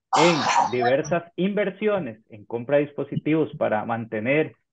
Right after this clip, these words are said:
el stock de inventario y poder mantener los tiempos de compromiso de entrega de los dispositivos y las operaciones en marcha,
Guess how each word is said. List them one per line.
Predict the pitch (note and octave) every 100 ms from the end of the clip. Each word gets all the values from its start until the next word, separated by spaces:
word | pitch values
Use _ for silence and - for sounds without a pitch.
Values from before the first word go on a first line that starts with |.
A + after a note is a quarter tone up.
| _
el | G#2+
stock | A2+ G#2+ - A#2+ A#2+
de |
inventario | C#3 C3+ D3 C#3+ D#3+ E3 A#2+
y | G#2+
poder | G#2+ G2+ G#2+
mantener | C3 C3+ D3 D#3
los | A2 -
tiempos | A#2 A2+ C#3
de | C#3+
compromiso | - C#3+ D3 D#3 E3+ D#3+ A2
de | G#2
entrega | G2 - A2 A2+ C#3+
de |
los | D3 D3
dispositivos | D3+ - D3+ F3+ F#3+ E3 D#3+ - - _
y | -
las | B2 A#2
operaciones | G2+ G#2+ G2+ G#2+ A#2+ A#2 C#3
en | D#3+ E3+
marcha, | E3+ - A#3+